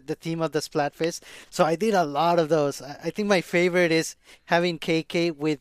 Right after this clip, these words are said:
the, the hairstyle of Cloud Strife from Final Fantasy seven.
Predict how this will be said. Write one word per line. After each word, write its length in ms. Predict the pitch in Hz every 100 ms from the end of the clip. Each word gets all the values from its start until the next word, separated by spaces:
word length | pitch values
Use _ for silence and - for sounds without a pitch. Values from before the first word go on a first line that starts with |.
| -
the, 260 | 147 143 - _ - -
the 120 | 156
hairstyle 840 | 147 190 180 185 - - 170 175 170
of 240 | 165 165 - _ _ _
Cloud 360 | - 180 180 170
Strife 480 | - - 160 160 190
from 300 | - - 165
Final 260 | - 156 156
Fantasy 360 | 160 160 -
seven. 440 | 151 151 147 208